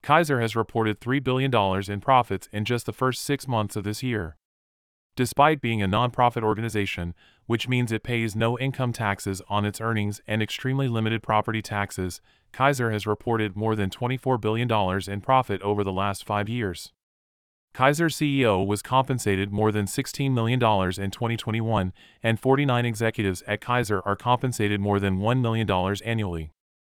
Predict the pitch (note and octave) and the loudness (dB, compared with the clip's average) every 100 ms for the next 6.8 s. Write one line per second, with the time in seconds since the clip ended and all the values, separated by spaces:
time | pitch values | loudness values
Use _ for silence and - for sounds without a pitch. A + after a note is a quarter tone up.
0 | _ _ _ _ - C3+ D3+ E3+ - C#3 | _ _ _ _ -2 2 2 2 0 0
1 | C3+ B2 G#2 G2 G#2+ G#2+ A2 G#2 C3 - | 2 0 0 0 -2 -2 -2 0 0 0
2 | G#2 G2+ F#2 A2 B2+ B2+ B2+ G#2+ G#2+ B2 | -4 -2 -2 -2 0 0 -2 -2 0 -2
3 | - C3 B2 A2+ A#2+ A#2+ G#2 F#2+ F#2+ G2+ | -2 -4 0 0 2 2 2 2 -2 -2
4 | G2+ G2+ A2 A2 G#2+ A#2 A2+ G#2+ A#2 F#2+ | -2 0 0 -2 -4 -2 -2 0 2 2
5 | F2+ - - _ - A#2 - B2+ G#2 G2+ | 2 -6 -20 _ -4 -2 0 2 2 0
6 | G#2+ G#2+ - A#2+ A2 F#2+ G#2 | 2 0 0 -4 0 0 0